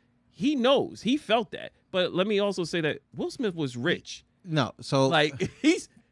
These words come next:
Speaker 2: no,
Speaker 1: like,
Speaker 2: he's wealthy. He's not rich. He's
Speaker 1: yeah,
Speaker 2: wealthy.
Speaker 1: he's stupid wealthy. Like,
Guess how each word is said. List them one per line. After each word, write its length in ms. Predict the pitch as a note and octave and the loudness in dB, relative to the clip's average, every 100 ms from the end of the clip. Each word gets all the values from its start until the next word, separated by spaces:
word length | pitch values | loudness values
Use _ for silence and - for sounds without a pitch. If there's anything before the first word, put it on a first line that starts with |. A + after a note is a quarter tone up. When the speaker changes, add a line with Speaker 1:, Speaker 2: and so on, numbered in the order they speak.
| - | 0
Speaker 2:
no, 100 | F3+ | 2
Speaker 1:
like, 80 | F3 | 4
Speaker 2:
he's 200 | G#3 C#3 | 4 8
wealthy. 420 | E3+ C#3+ - G2+ | 10 10 6 -2
He's 160 | D3+ | 0
not 160 | D#3+ C3+ | 2 0
rich. 200 | A#2 F#2 | -2 -4
He's 160 | D#3+ E3 | -2 0
Speaker 1:
yeah, 80 | B2 | 0
Speaker 2:
wealthy. 340 | D3 A#2+ - G#2 | 2 0 -2 -10
Speaker 1:
he's 60 | |
stupid 380 | F3+ F#4+ F#4 F3 | -2 -2 -2 -4
wealthy. 360 | A#2+ G#2 - A2+ - | -4 -6 -8 -16 -2
Like, 240 | A3 G#3 | 2 2